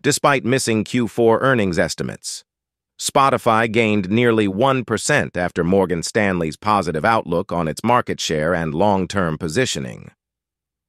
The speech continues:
MongoDB's stock slightly decreased by zero point two percent following Bank of America's coverage initiation,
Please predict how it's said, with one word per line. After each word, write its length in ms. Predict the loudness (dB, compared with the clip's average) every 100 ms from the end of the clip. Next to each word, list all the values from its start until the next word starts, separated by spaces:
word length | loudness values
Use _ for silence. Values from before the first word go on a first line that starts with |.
| _
MongoDB's 1040 | 0 2 4 2 2 0 0 0 0 -2 -6 -10
stock 560 | -4 0 0 0 -6 -16
slightly 500 | -8 0 0 0 -2
decreased 520 | -2 -2 0 -2 0
by 260 | 0 2 2
zero 380 | 0 2 2 2
point 360 | 2 0 0 -2
two 160 | -4
percent 540 | -2 -2 0 0 0 -4
following 540 | 0 2 4 2 2
Bank 220 | 0 0
of 100 | 0
America's 560 | 0 2 2 2 -2 -6
coverage 520 | 0 0 2 0 0
initiation, 800 | -2 0 0 0 0 0 -4 -8